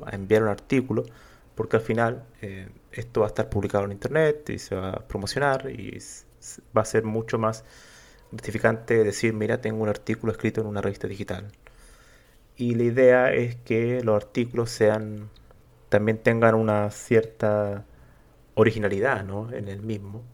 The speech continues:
que no s-, hayan sido publicados antes, y que contribuyan en cierta medida a divulgar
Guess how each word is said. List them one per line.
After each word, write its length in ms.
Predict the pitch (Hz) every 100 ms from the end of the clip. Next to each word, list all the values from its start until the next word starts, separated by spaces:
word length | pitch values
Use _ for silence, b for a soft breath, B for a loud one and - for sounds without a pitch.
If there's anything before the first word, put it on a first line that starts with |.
| _ _
que 140 | - 101
no 120 | 101
s-, 260 | 101 - -
hayan 160 | 101
sido 220 | 98 110 -
publicados 400 | 98 98 101 107
antes, 380 | 104 - 123 - B B B B B _ _ - -
y 80 | 113
que 180 | 113 113
contribuyan 800 | 107 - 110 113 143 139 117 110
en 60 |
cierta 360 | - 123 123 127
medida 460 | 113 120 117 113 135 - _ - _ _ _ - b b b b -
a 380 | 110 98 95 90 90 92 - -
divulgar 680 | 110 110 104 123 156 -